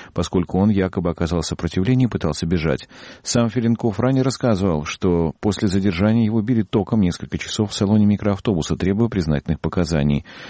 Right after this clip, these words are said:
Многочисленные следы ожогов в области грудной клетки зафиксировали члены общественной наблюдательной комиссии. Позже активист подал заявление о пытках, по которому Следственный комитет проводит проверку. Осенью две тысячи семнадцатого года в Пензе арестовали шестерых антифашистов. В начале две тысячи восемнадцатого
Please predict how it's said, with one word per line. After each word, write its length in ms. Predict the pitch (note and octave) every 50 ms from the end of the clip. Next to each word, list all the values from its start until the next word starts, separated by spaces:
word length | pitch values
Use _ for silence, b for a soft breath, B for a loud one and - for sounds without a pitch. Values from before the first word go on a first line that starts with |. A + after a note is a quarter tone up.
| B B -
Многочисленные 600 | A2 G#2+ F#2+ F#2+ - - F#2+ E2+ - F#2+ F#2 F2
следы 320 | - - F#2 F2+ F2 F#2
ожогов 420 | E2 E2 D#2 F2 F#2 F#2 F2+ G#2+ G2
в 40 | F#2+
области 300 | C#2+ D2 D2+ - - D2
грудной 300 | - E2+ D2 E2 E2 D#2+
клетки 340 | - F#2+ G2 F#2+ - -
зафиксировали 600 | F2+ F2 F2 F#2 G#2 - - - B2+ B2 B2 A2
члены 300 | F#2+ D#2+ - F2+ F#2 G2+
общественной 460 | G2 E2+ - - F2 D#2+ - G2 F#2 F#2
наблюдательной 500 | E2+ E2+ F2+ D2+ D2 C2+ - - D#2 D2+
комиссии. 580 | - F#2 G2 G2+ F#2 E2 - - C2+ C2 C2 B B B B B B B -
Позже 300 | - A2+ A2+ G#2+ G#2+ A#2+
активист 360 | G#2 - - F#2 F#2+ G2 -
подал 240 | - F2+ D#2+ F2+ F2
заявление 520 | D#2+ D2 E2+ E2+ D#2 D#2 F2 E2+ E2 D#2+ D2
о 60 | C#2
пытках, 380 | - F2+ F2+ - - G#2+ -
по 100 | - F#2
которому 380 | - F#2+ - - C3+ C3+ C#3 C3
Следственный 440 | - G#2+ G#2+ G2 - - G#2 F#2+ E2+
комитет 380 | - E2+ E2+ D#2+ G#2 G#2+ G#2+
проводит 380 | - - F#2 D#2+ D#2 D#2 D#2+ -
проверку. 580 | - F#2 F#2 F#2 F#2 D#2 - - - C2 A1+ - B B B B B B B B B B
Осенью 380 | G2+ G2+ F#2 - - G2 F2+
две 160 | D#2+ F2 F#2
тысячи 240 | D#2+ F2 E2+ - -
семнадцатого 640 | - - F2 F2 E2+ D#2+ D2+ - - - D#2+ E2+ F2
года 260 | F2 A2+ B2 F#2 D2
в 80 | C2+ -
Пензе 320 | - G2+ G#2 G2+ G2 G#2+
арестовали 440 | G2+ G2 F#2 - - G2 G2+ G#2 G2
шестерых 520 | F2 - - F#2 - - F#2+ F2 F2 -
антифашистов. 300 | F#2 E2+ - F#2+ E2+ G2
В 440 | G2 - - - D2 - D2+ C#2 -
начале 300 | C2+ C2+ - - D#2 D2+
две 140 | D2 D#2 D#2+
тысячи 220 | - D#2 - -
восемнадцатого 760 | D#2+ C#2+ - - E2+ F2 F#2+ G2+ G2 - - A2+ G#2+ G#2 F#2+